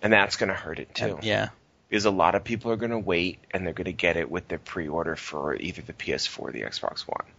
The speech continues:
Speaker 2: Yeah.
Speaker 1: Because, and, and I'm not saying that's gonna hurt the game, but it's gonna hurt the whole comparison of the first week sales. 'Cause
Speaker 2: Right.
Speaker 1: Grand Theft Auto five came out for current generation systems. The shit was already there in your living room.
Speaker 2: Right.
Speaker 1: So everybody could just go pick it up and play it.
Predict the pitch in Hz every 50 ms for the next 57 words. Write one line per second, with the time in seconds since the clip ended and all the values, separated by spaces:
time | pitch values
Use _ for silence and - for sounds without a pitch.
0 | - 110 98 95 101 - - - _ _ _ _ _ _ - 101 - - 107 95
1 | 90 - 85 87 107 101 73 87 107 104 104 107 107 101 87 - - 117 110 101
2 | 95 95 98 - - 110 95 82 85 - - 113 104 95 82 - - - - -
3 | - - _ - 101 - - - - 117 139 135 107 90 98 107 107 107 98 92
4 | - - - - 110 92 92 - - 98 80 - - 92 - 104 95 - - 85
5 | 85 - - 95 92 92 - - 95 73 65 - - - - 65 - - - 110
6 | 113 - - - - - - - - - - - - - - - 107 107 104 117
7 | 110 104 101 - 104 92 82 80 - - 85 80 80 - - - 87 78 73 60
8 | - - - - 87 69 69 58 - - 62 55 53 55 57 - - - - -
9 | - - - - 50 - - - - - - - - - - 73 73 76 80 80
10 | - 69 65 57 58 62 58 50 50 60 64 - 53 50 - - - - - -
11 | - - - 110 107 101 98 101 - 107 104 104 95 101 95 98 95 - 98 107
12 | - - - - - 95 - - 60 53 - - - - - - 80 60 50 50
13 | -